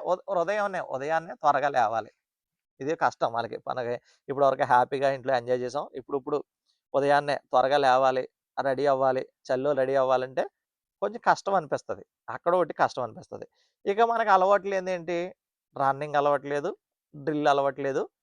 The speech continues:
క్లాస్‌లో ఎక్కువసేపు కూర్చోవడం అలవాటు లేదు. ఇప్పటి వరకు మనం హ్యాపీగా సెల్ ఫోన్‌తో గడిపాం, టీవీతో గడిపాం, ఫ్రెండ్స్‌తో గడిపాం, ఎంజాయ్‌మెంట్‌తో గడిపాం. ఇప్పుడు అలా కాదు కదా! రన్నింగ్ చేయాలి, డ్రిల్ చేయాలి, క్లాసులకి అటెండ్ అవ్వాలి. అది కొంచెం కష్టంగా అనిపిస్తది.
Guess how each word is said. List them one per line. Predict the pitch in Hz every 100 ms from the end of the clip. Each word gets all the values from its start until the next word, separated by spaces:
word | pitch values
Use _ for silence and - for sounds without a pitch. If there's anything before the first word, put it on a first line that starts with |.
| _ _ _ _
క్లాస్‌లో | 165 160 156 160 247 -
ఎక్కువసేపు | 143 139 160 151 113
కూర్చోవడం | 170 - 139 156
అలవాటు | 143 131 120
లేదు. | 117 107
ఇప్పటి | 120 139
వరకు | 147 147
మనం | 151 143
హ్యాపీగా | 131 123 139
సెల్ | 135 127 120
ఫోన్‌తో | 131 135
గడిపాం, | 135 123 143 160
టీవీతో | 127 131 135
గడిపాం, | 123 123 - - _ _ _ _ _ _ _ -
ఫ్రెండ్స్‌తో | 143 139 151
గడిపాం, | 143 131 185
ఎంజాయ్‌మెంట్‌తో | 185 143 147 143 139
గడిపాం. | 127 120 113 - -
ఇప్పుడు | 185 208
అలా | 180 185
కాదు | 180 156
కదా! | 143 135 110
రన్నింగ్ | 117 123 147
చేయాలి, | 143 143 147 180 320 _ _ _ _ 135
డ్రిల్ | 135 131 143
చేయాలి, | 151 156 165 240 - _ - - - _ _ - - _
క్లాసులకి | 233 226 220 233 247
అటెండ్ | 156 139
అవ్వాలి. | 123 107 107 -
అది | - 160
కొంచెం | 185 180 -
కష్టంగా | 147 - 131
అనిపిస్తది. | 117 101 - 101